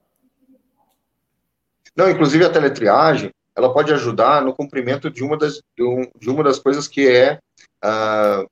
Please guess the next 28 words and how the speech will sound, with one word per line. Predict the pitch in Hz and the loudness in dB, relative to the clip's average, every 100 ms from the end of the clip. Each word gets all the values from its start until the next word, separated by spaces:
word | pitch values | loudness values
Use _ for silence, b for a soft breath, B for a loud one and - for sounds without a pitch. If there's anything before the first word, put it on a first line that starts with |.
| - | -16
um | |
fundamento | 117 147 156 156 185 170 147 | -10 -2 0 2 2 0 -4
do, | 123 | -8
do | 110 - 117 - - | -8 -10 -12 -14 -12
sus, | 123 104 - | -10 -10 -4
né? | 113 139 - _ | -2 -2 -8 _
Que | 123 | 2
é | |
a | 123 | 4
equidade, | 139 160 208 170 139 156 104 - _ _ _ _ - | 2 0 -4 0 2 2 -2 -12 _ _ _ _ -10
né? | 101 135 B B B - | -6 -6 B B B -10
Porque | 120 156 160 160 | -4 4 4 2
não | 127 131 | -2 0
é | 139 196 185 | 2 0 -2
você | 135 143 160 | -6 -8 -4
colocar | 156 147 - 143 143 | -2 -2 -2 0 0
o | 135 | 0
paciente | 135 - 135 - | -4 -4 -10 -8
numa | 131 131 120 | -4 -2 -4
fila | - 135 127 | -4 -2 -2
de | 113 | -4
espera | 107 - 131 139 123 | -14 -4 0 0 0
por | - 123 | -2 0
ordem | 127 123 120 | 0 -2 -10
de | |
chegada | - - 120 113 104 95 | -10 -10 -2 0 0 -4
no | 98 | -12
sus. | - 90 _ _ | -16 -20 _ _